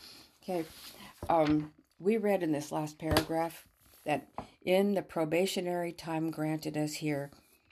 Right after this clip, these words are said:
we are each building a structure that is to have the inspection of the judge of all the earth.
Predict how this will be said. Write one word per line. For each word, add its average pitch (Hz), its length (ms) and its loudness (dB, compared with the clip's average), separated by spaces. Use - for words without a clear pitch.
we 196 140 2
are 160 160 4
each 190 300 -2
building 175 400 0
a 139 100 -2
structure 143 720 -6
that 160 140 -4
is 156 140 -4
to 156 100 -6
have 160 320 0
the 151 160 0
inspection 165 640 -2
of 147 100 -2
the 147 100 -4
judge 160 320 0
of 156 100 -4
all 156 160 2
the 160 180 -2
earth. 147 300 -4